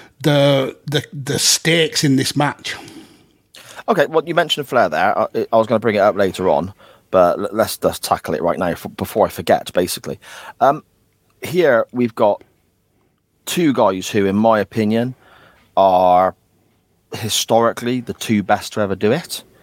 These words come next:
Speaker 2: in Shawn Michaels and Ric Flair. They're my two favourites, and
Speaker 1: Okay.
Speaker 2: depending on what day you ask me, it will change all the time as to who's one and who's two,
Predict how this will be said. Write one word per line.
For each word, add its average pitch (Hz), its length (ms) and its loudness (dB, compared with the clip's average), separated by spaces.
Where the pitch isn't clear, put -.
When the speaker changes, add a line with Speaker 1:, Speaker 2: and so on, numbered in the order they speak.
Speaker 2:
in 98 120 -2
Shawn 98 280 2
Michaels 95 280 2
and 92 80 -2
Ric 85 140 -4
Flair. - 240 -8
They're 127 200 4
my 123 120 4
two 104 260 -2
favourites, - 600 -8
and 90 320 -2
Speaker 1:
Okay. 131 120 -6
Speaker 2:
depending 113 300 0
on 104 100 0
what 143 220 0
day 139 160 4
you 127 180 0
ask 85 340 -4
me, 87 220 -4
it 92 160 2
will 95 80 -2
change 95 320 -2
all 107 160 4
the - 60 -2
time 92 240 0
as 90 120 -6
to 90 80 -6
who's 101 360 0
one 90 220 2
and 85 120 -4
who's 85 240 -4
two, 87 300 -2